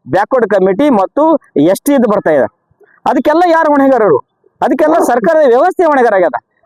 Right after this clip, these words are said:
ಆ ಪಾಪ ಅವ್ರನ್ನ ಗಣತಿ ಮೇಲೆ ಗಣತಿಯಿಂದ ಅವ್ರಿಗೆ ಹೊರಗಿಟ್ರು. ಅದು ಕೂಡಲೇ ಜಿಲ್ಲಾಧಿಕಾರಿಗಳು ಇದರಲ್ಲಿ ಮಧ್ಯಸ್ಥಿಕೆ ವಹಿಸಬೇಕು. ವಹಿಸಿ ಅಲ್ಲಿ ಏನ್ ನಡೆದದ, ಆ ಶ-, ಸೇಡಂ ಭಾಗದಾಗ ಏನದ ಒಂದ್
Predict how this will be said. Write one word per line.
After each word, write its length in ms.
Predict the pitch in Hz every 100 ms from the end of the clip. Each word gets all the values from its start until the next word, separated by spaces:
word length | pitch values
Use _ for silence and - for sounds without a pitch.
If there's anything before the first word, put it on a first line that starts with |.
| -
ಆ 40 |
ಪಾಪ 260 | 254 269 339 381
ಅವ್ರನ್ನ 180 | 311 311
ಗಣತಿ 300 | 240 254 277
ಮೇಲೆ 300 | 277 285 226
ಗಣತಿಯಿಂದ 340 | 247 233 226 220
ಅವ್ರಿಗೆ 200 | 202 247
ಹೊರಗಿಟ್ರು. 440 | 196 170 - - - _ _ _ -
ಅದು 140 | 185
ಕೂಡಲೇ 320 | - 269 285 233
ಜಿಲ್ಲಾಧಿಕಾರಿಗಳು 640 | 226 233 226 220 226 208
ಇದರಲ್ಲಿ 280 | 202 208 349 330 _ -
ಮಧ್ಯಸ್ಥಿಕೆ 540 | 135 160 220 220 - 196
ವಹಿಸಬೇಕು. 640 | 190 196 208 226 311 349 _ _ -
ವಹಿಸಿ 420 | 175 359 349 277 160 _ _ -
ಅಲ್ಲಿ 240 | 214 240
ಏನ್ 140 | 285 330
ನಡೆದದ, 320 | 277 269 262 233 - -
ಆ 100 | 226
ಶ-, 440 | - 202 196 190
ಸೇಡಂ 380 | - 214 302 285
ಭಾಗದಾಗ 300 | 254 254 240
ಏನದ 280 | 233 226 208 180
ಒಂದ್ 160 | 196